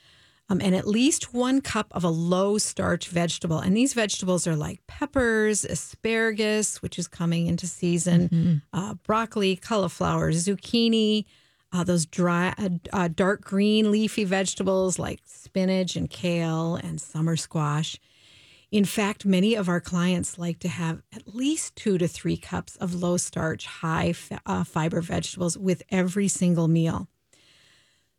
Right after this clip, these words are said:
Speaker 1: So, um, to add, uh, to satisfy their hunger, they like to add a half a cup of a starchy vegetable,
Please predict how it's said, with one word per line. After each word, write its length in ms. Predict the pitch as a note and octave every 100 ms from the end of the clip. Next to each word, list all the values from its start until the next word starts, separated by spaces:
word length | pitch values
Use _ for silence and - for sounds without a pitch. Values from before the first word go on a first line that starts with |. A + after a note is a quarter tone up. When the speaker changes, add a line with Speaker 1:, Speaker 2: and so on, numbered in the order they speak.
| _
Speaker 1:
So, 420 | - D4+ C#4 C4+
um, 220 | - B3+
to 200 | A#3+ C4+
add, 360 | B3 C#4 D#4+ D4 -
uh, 240 | G#3+ G#3
to 160 | G3 A#3
satisfy 480 | - C4+ C4+ - G#3+
their 160 | G3
hunger, 640 | F#3 - E4 E4 F3+ G3 B3
they 100 | A3
like 160 | G3+ G3
to 140 | - -
add 360 | F3+ D#3+ E3+ -
a 40 |
half 400 | - - E3+ -
a 40 |
cup 320 | B3+ - F#3+ -
of 100 | G3
a 80 | F#3
starchy 720 | - - - A3 B3 - G3
vegetable, 680 | D#3+ D#3 - E3+ - -